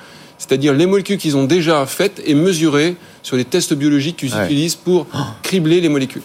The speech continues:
Speaker 2: C'est incroyable ce traitement de data, donc qui fait le, le, la, la,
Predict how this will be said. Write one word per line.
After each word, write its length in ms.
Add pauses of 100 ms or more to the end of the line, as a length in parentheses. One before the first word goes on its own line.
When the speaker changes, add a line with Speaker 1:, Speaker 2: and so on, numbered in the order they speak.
(320)
Speaker 2:
C'est 260
incroyable 420
ce 80
traitement 380
de 60
data, 580
donc 180
qui 140
fait 100
le, 180
le, 180
la, 200
la, 340